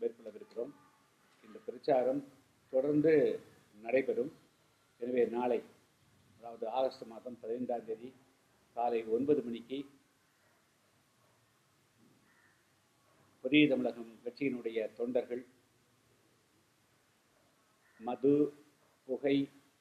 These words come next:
போதை பழக்கங்களை அறவே இளைஞர்கள் கைவிட வேண்டும், மாணவர்கள் கைவிட வேண்டும். அதேபோல, இந்த மது, போதை, புகை பழக்கங்களுக்கு ஆளாகக்கூடிய, ஆளாக்கக்கூடிய,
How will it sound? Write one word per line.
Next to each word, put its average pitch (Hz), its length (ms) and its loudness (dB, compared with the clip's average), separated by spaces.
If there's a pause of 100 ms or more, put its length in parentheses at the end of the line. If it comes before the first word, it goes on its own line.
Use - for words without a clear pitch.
(120)
போதை 127 440 2 (220)
பழக்கங்களை 123 560 -2 (140)
அறவே 143 420 4
இளைஞர்கள் 123 600 -2
கைவிட 120 280 -2
வேண்டும், 117 420 -4 (120)
மாணவர்கள் 117 440 -14
கைவிட 113 280 -16
வேண்டும். 113 440 -4 (680)
அதேபோல, 135 680 2 (960)
இந்த 117 420 -2 (100)
மது, 127 360 2 (100)
போதை, 127 400 2 (100)
புகை 131 220 0
பழக்கங்களுக்கு 117 640 -6 (1000)
ஆளாகக்கூடிய, 123 800 -2 (1200)
ஆளாக்கக்கூடிய, 131 840 2